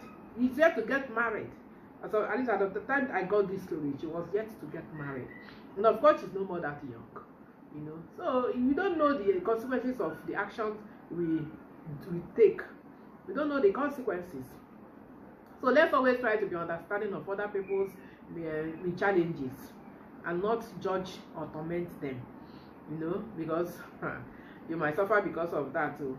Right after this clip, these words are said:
God fights for people, especially people in such challenges. So there's nothing God cannot do. If you have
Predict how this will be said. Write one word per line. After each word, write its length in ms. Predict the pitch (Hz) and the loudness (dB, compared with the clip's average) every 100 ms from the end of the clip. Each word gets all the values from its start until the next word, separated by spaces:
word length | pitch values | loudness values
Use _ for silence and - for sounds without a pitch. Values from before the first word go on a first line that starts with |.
| - | -6
God 240 | 196 208 185 - - - | 2 2 2 -4 -14 -6
fights 280 | 190 190 170 | -4 -4 -4
for 120 | - | -6
people, 340 | 160 151 135 120 - - - - - - | -6 -8 -10 -12 -16 -18 -18 -18 -16 -14
especially 320 | 170 214 214 208 - | 2 4 4 2 0
people 220 | 202 202 | 2 6
in 180 | 180 147 | 4 2
such 200 | 175 - - - - | -6 -8 -14 -16 -12
challenges. 720 | - 143 151 156 131 117 - - - - - - - - - | -6 -4 -4 -6 -8 -10 -14 -18 -20 -20 -20 -20 -20 -18 0
So 360 | 240 214 202 202 208 | 6 8 6 0 -2
there's 120 | 247 | 2
nothing 240 | 285 294 | 2 2
God 200 | 254 247 | 2 2
cannot 360 | 190 175 196 202 | 2 2 2 2
do. 240 | 180 269 - - - - - - - | 2 0 -4 -14 -20 -20 -20 -20 -12
If 200 | 214 196 | -10 -8
you 140 | 220 202 | -2 -2
have 480 | - 254 254 254 | 4 6 8 6